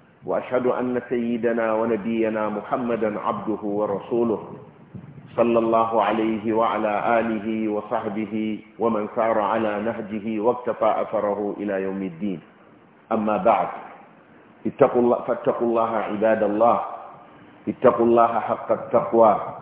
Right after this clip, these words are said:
وراقبوه في السر والنجوى، واذكروه ولا تنسوه، وأطيعوه ولا تعصوه،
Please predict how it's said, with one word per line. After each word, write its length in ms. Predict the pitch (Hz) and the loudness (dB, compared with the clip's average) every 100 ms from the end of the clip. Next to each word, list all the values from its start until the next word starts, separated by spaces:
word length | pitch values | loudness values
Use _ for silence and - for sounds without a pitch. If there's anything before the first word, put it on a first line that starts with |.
| - - - - - | -16 -18 -20 -20 -4
وراقبوه 760 | 90 101 117 120 120 107 110 107 107 - | 2 6 8 6 2 0 0 -2 -4 -6
في 60 | |
السر 460 | - - 117 107 110 | -6 0 0 2 2
والنجوى، 680 | 104 104 110 107 104 98 85 - - - - _ _ - | 2 2 0 0 0 0 -2 -8 -20 -20 -20 _ _ -4
واذكروه 560 | 127 - 120 113 120 117 | -4 -2 -2 2 2 2
ولا 300 | 117 113 110 | 2 2 2
تنسوه، 640 | - 110 104 - 131 120 - - - - - - _ - | 0 -6 -6 0 4 2 0 -12 -14 -18 -20 -20 _ -4
وأطيعوه 720 | 101 107 113 110 98 123 113 | -2 -2 -4 -6 -2 -2 -2
ولا 300 | 113 113 113 | -2 0 0
تعصوه، 640 | 110 117 101 - 135 120 | -2 -2 -2 -2 0 2